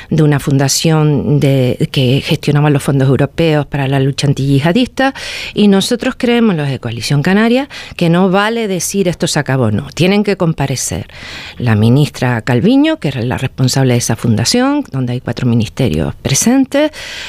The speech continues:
el Ministerio del Interior, que es donde parece que puede haber más irregularidades, y no digo que esté el mini-, el ministro, pero sí generales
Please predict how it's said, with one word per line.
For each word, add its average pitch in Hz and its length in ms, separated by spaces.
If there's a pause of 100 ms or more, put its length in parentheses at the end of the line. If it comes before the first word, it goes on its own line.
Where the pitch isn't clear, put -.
(160)
el 156 160
Ministerio 135 500
del 135 120
Interior, 143 400
que 160 100
es 151 60
donde 131 260
parece 151 520
que 123 120
puede 143 280
haber 147 360 (380)
más 220 280
irregularidades, 139 960
y 240 80
no 170 160
digo 202 240
que - 80
esté - 180
el 151 80
mini-, 143 260
el 147 100
ministro, 151 600
pero 139 240
sí 226 460
generales 151 720